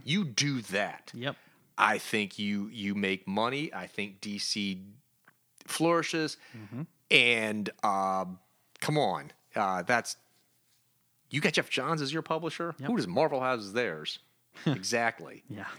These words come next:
Speaker 1: Come on.
Speaker 2: <laughs>
Speaker 1: You, you win that battle.
Speaker 2: <laughs>
Speaker 1: You got the better publisher.
Speaker 2: Absolutely.
Speaker 1: I mean, I don't think it's not even close.
Speaker 2: No.
Speaker 1: You got the better publisher.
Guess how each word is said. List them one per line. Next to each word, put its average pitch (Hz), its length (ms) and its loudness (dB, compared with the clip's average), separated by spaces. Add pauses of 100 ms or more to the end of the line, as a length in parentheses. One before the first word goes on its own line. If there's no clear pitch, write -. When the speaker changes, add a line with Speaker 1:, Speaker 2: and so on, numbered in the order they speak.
(160)
Speaker 1:
Come 185 220 12
on. 214 260 10 (140)
Speaker 2:
<laughs> 190 600 4 (540)
Speaker 1:
You, 147 240 -2
you 165 160 4
win 147 340 6
that 139 200 2
battle. 98 440 -4
Speaker 2:
<laughs> - 560 -2
Speaker 1:
You 165 140 -2
got 156 200 2
the 131 60 -6
better 127 200 2
publisher. 147 420 -2 (160)
Speaker 2:
Absolutely. - 540 -2 (340)
Speaker 1:
I 135 60 2
mean, 113 240 0 (100)
I 117 60 8
don't 123 120 6
think 113 220 -2
it's 113 160 0
not 151 80 8
even 95 140 -2
close. - 460 2
Speaker 2:
No. 92 300 -6
Speaker 1:
You 123 60 -4
got 135 120 2
the 120 40 -8
better 113 160 -2
publisher. 98 380 -4